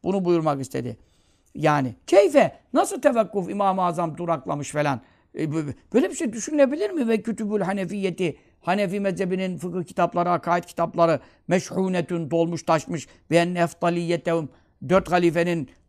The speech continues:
e, en üstünlük sırası ala tertibi hilafetim, e, halifeliklerinin tertibine göredir. Yani halifeliklerinin,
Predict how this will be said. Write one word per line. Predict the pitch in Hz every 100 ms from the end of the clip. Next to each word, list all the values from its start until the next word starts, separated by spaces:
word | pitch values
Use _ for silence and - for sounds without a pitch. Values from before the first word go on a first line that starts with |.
| -
e, | 143
en | 147 202
üstünlük | 196 - 165 175
sırası | - 170 170 160
ala | 165 170 165
tertibi | 160 165 156 170 165
hilafetim, | 165 160 165 165 139 165 151 - _ - _ -
e, | 147 160 151
halifeliklerinin | 151 175 160 165 165 - 165 170 170
tertibine | 151 160 - 156 160
göredir. | 151 156 151 147 - _ -
Yani | 175 170
halifeliklerinin, | 139 170 180 156 180 175 - 180 175 214 233 185 135